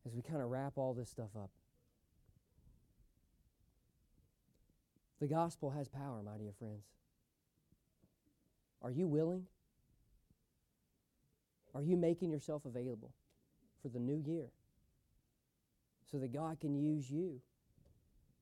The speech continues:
to help spread the greatest message our world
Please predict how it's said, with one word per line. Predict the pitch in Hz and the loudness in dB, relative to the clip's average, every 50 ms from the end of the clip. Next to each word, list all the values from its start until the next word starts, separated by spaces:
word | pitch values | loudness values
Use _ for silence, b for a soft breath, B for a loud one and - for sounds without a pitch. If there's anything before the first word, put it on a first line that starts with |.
| _ - | _ -16
to | - | -12
help | 113 110 139 143 - | -8 -6 -6 -6 -6
spread | - - - - 139 139 143 151 156 156 156 147 - _ _ _ _ _ _ _ _ _ _ _ _ _ - - - _ _ _ _ _ _ - | -10 -14 -6 -2 0 0 2 0 0 -2 -4 -6 -10 _ _ _ _ _ _ _ _ _ _ _ _ _ -20 -20 -20 _ _ _ _ _ _ -8
the | - | -4
greatest | 120 123 143 143 147 143 143 - - | -2 0 2 2 2 2 0 -2 -4
message | 135 113 107 - - 98 - - - - - - _ _ _ _ _ _ _ _ _ _ _ _ _ - | -6 -6 -6 -8 -12 -16 -16 -18 -20 -20 -20 -20 _ _ _ _ _ _ _ _ _ _ _ _ _ -6
our | 113 110 | -4 -2
world | 113 117 120 120 123 127 127 123 | -2 0 0 0 0 0 -2 -2